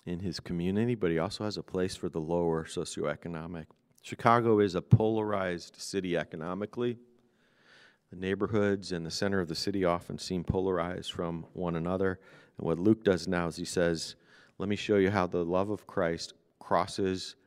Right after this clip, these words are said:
the boundaries of oppression as well. Meet a slave girl. I want to introduce you to some friends." Who are the people of your neighborhood? Well, Lydia and then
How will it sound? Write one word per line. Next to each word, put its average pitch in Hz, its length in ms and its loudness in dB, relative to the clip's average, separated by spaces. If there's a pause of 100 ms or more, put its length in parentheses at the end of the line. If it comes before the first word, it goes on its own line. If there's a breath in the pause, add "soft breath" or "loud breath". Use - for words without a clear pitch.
(120)
the - 80 -4
boundaries 85 680 0
of 82 340 -2
oppression 80 680 0
as 80 200 -6
well. 80 480 2
Meet 87 260 -2
a 80 80 -8
slave 82 480 -2
girl. 69 300 -2 (440 loud breath)
I - 60 -8
want 85 220 -4
to - 100 -12
introduce 80 480 -4
you 76 300 -2
to 80 160 -4
some 73 200 -6
friends." 73 520 -4 (1300 loud breath)
Who 123 160 6
are 127 60 12
the 117 100 6
people 127 340 4
of 107 100 2
your 113 140 4
neighborhood? 127 540 6
Well, 104 200 8
Lydia 113 560 8
and 104 220 0
then 95 400 0